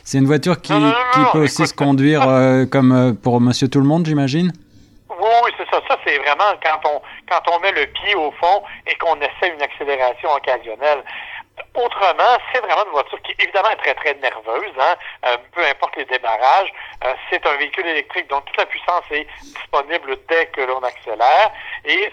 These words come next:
Speaker 2: c'est bien entendu un véhicule qui, qui a beaucoup de sensations, même au niveau de la direction. Euh, la lourdeur est pas si imposante, je te dirais. On ne la sent pas tant. Bien sûr, c'est quand même un gros véhicule, hein.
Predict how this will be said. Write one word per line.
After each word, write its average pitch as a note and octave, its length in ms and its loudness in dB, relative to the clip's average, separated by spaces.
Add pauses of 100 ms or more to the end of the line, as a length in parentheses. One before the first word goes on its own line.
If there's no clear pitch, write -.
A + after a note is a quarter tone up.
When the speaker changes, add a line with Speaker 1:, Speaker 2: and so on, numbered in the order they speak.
Speaker 2:
c'est D#3 120 -2
bien C3+ 220 -2
entendu B2+ 460 -6
un D#3 100 -6
véhicule A#2+ 420 -4
qui, - 260 -18 (280)
qui D3 80 -4
a C#3 60 0
beaucoup - 340 -14
de D3+ 140 -4 (140)
sensations, F3+ 640 0
même F3 160 0
au D#3+ 80 -6
niveau D3+ 240 -10
de D3 100 -2
la B2 200 2 (420)
direction. F#3 680 -2 (340)
Euh, - 40 0 (200)
la F3+ 120 4
lourdeur G#3 480 4
est D#3 220 -2
pas C#4 160 2 (340)
si B3+ 260 -12 (600)
imposante, G#3 680 -4
je F3+ 60 -4
te E3 140 -14
dirais. G3 220 -2 (300)
On F3+ 140 -2
ne F#3 140 -2
la G3+ 140 2 (140)
sent A3+ 220 0
pas - 120 2
tant. A#3 240 2
Bien G#3+ 200 -2
sûr, E4 140 0 (360)
c'est B3+ 80 -4
quand C4+ 200 2
même F4+ 140 -4
un - 160 -6
gros A3+ 340 -2
véhicule, C3+ 420 -10
hein. - 80 -14